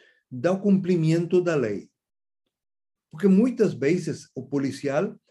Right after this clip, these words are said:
acha que ele é a lei e não que ele está sometido à lei, não? Então, na, no, na medida em que ele, não, eh, pode entender que él está sometido a ley,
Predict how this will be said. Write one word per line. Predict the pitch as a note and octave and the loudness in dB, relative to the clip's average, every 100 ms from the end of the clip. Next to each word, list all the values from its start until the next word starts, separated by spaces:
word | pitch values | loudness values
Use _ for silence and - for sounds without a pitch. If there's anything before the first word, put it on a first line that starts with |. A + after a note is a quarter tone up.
| _ | _
acha | D3 F3 G#3+ | 0 2 2
que | G3+ D#3 | 2 2
ele | D3+ A#3+ C4+ | 4 4 4
é | D#3+ C3 B2 | 2 2 0
a | |
lei | A2 G2 D#2 _ _ _ _ _ _ _ _ _ | -2 -6 -12 _ _ _ _ _ _ _ _ _
e | F#3+ | 6
não | F#3 E3 G#3 A3+ | 8 8 4 6
que | |
ele | E3+ D3 A#3 | 6 6 4
está | - - G3 | 0 -6 -2
sometido | A#3 G#3+ D#3+ - C4 C4+ C#3+ | 0 0 -2 -2 -2 0 -2
à | G#2+ | -2
lei, | G2 F2 - _ _ _ _ _ _ | -6 -10 -12 _ _ _ _ _ _
não? | D#3 G3 - | -16 -16 -12
Então, | D#3+ D#3 D#3 C3 C3+ | -6 0 0 0 -2
na, | D#3 | -2
no, | D#3 D#3 | 2 2
na | E3 D#3+ E3+ | 2 2 0
medida | E3 D3+ A3+ D#4 | 0 -2 -2 0
em | A3 | -2
que | F#3+ | -2
ele, | C#3 D#3+ B3 B3+ E3 - _ _ | 0 2 2 2 -2 -6 _ _
não, | B2 F#3+ G3 _ _ _ _ | -8 -8 -10 _ _ _ _
eh, | A#2 A#2 A2+ - _ _ _ - | -16 -16 -16 -20 _ _ _ 0
pode | D#3+ F3+ F#3 - _ _ _ | 2 4 0 -4 _ _ _
entender | F3 E3 D#3+ D3+ C3+ E3+ A#3 A3+ | -4 0 0 0 0 2 2 -2
que | C#3+ C3+ D#3 | -6 -4 -2
él | A3 | -2
está | D#3 - G3 A#3+ | -4 -6 -6 -6
sometido | B3+ G#3 D#3 D3+ C#3 C3 C#3 | -4 -4 -4 -8 -8 -6 -4
a | B2 | -4
ley, | G#2+ G2 G#2 F3+ | -6 -8 -10 -12